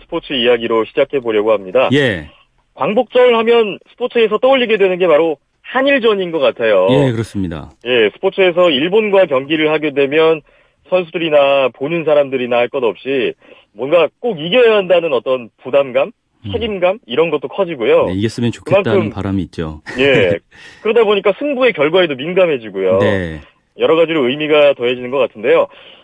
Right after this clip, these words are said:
Speaker 1: 오승훈 아나운서님은 역대 한일전 중에서 특별히 기억에 남는 한일전이 있으세요?
Speaker 2: 저는 축구 그 "후지산이 무너집니다." 하는 거 있잖아요. 일본에서.
Speaker 1: 아,
Speaker 2: 예.
Speaker 1: 도쿄 대첩.
Speaker 2: 도쿄 대첩 기억납니다.
Speaker 1: 예. 아, 오늘 저랑 뭔가 좀 통하는 게 있으신
Speaker 2: 아,
Speaker 1: 것 같아요.
Speaker 2: 그렇습니까?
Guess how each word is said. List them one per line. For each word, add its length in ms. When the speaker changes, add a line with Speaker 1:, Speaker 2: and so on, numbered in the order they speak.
Speaker 1:
오승훈 300
아나운서님은 760
역대 220
한일전 520
중에서 540
특별히 320
기억에 400
남는 320
한일전이 460
있으세요? 380
Speaker 2:
저는 380
축구 420
그 120
"후지산이 480
무너집니다." 580
하는 180
거 120
있잖아요. 320
일본에서. 880
Speaker 1:
아, 520
Speaker 2:
예. 260
Speaker 1:
도쿄 260
대첩. 320
Speaker 2:
도쿄 240
대첩 320
기억납니다. 560
Speaker 1:
예. 680
아, 580
오늘 280
저랑 280
뭔가 280
좀 120
통하는 380
게 160
있으신 300
Speaker 2:
아, 20
Speaker 1:
것 60
같아요. 140
Speaker 2:
그렇습니까? 600